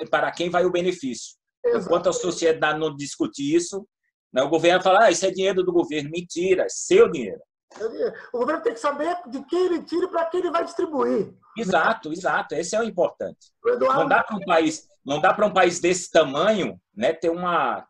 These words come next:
Speaker 1: ter uma situação de pobreza extrema e com riqueza enorme, enquanto tem gente que não tá pagando nenhum imposto. É um absurdo isso.
Speaker 2: O Eduardo Moreira que sempre dá um exemplo. O governo pode gastar um bilhão, ele pode pegar um bilhão e distribuir pra mil pessoas,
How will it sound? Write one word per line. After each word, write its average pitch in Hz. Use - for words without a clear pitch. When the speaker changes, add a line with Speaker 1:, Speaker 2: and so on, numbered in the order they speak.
Speaker 1:
ter 123
uma 139
situação 151
de 160
pobreza 151
extrema 160
e 127
com 170
riqueza 165
enorme, 156
enquanto 165
tem 180
gente 170
que 196
não 220
tá 190
pagando 180
nenhum 180
imposto. 214
É 139
um 135
absurdo 196
isso. -
Speaker 2:
O 233
Eduardo 294
Moreira 311
que -
sempre 349
dá 294
um 285
exemplo. 220
O 214
governo 277
pode 277
gastar 233
um 254
bilhão, 302
ele 254
pode 285
pegar 277
um 277
bilhão 302
e -
distribuir 294
pra 277
mil 285
pessoas, 233